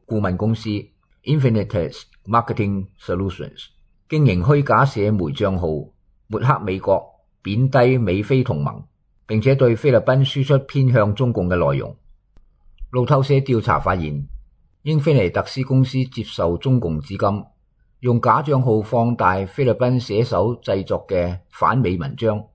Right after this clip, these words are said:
其中部分寫手亦都收受中共嘅資金。例如，呢個公司嘅假賬號之一叫做文心，佢時常稱讚中共，為中共海警辯護，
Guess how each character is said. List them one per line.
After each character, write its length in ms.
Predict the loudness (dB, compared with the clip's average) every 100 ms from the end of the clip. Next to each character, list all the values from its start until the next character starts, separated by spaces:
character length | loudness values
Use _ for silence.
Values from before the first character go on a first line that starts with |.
| _ _ _ _ _ _ -6
其 160 | 0
中 260 | 2 2 2
部 160 | 0 0
分 200 | 0 0
寫 200 | 0 2
手 300 | 4 4 2
亦 100 | 0
都 200 | 0 2
收 240 | 2 2
受 260 | 2 0 0
中 220 | 2 2
共 160 | 2 -2
嘅 60 |
資 160 | -4 -2
金。 240 | -2 -2 -8 _ _ _ _ _ -4
例 200 | -2 -2
如， 200 | -4 -8 _ _ _ -2
呢 100 | 2
個 80 | 2
公 200 | 4 4
司 120 | 4
嘅 140 | 2 2
假 220 | 2 0
賬 200 | 0 -2
號 180 | -2 -4
之 160 | -2
一 40 | 0
叫 360 | 0 -2 -6 -2
做 320 | -2 -2 -4 -8
文 220 | -8 -8
心， 160 | -6 -6 -6 -12 _ _ _ _ _ _ _
佢 160 | 0 2
時 120 | 2
常 280 | 0 0 0
稱 220 | 2 2
讚 200 | 4 2
中 180 | 2 0
共， 260 | 0 -4 -8 _ _ _ _ -4
為 140 | -2 0
中 200 | 2 2
共 220 | 2 2
海 180 | 2 2
警 260 | 2 0
辯 200 | 0 -2
護， 240 | -2 -6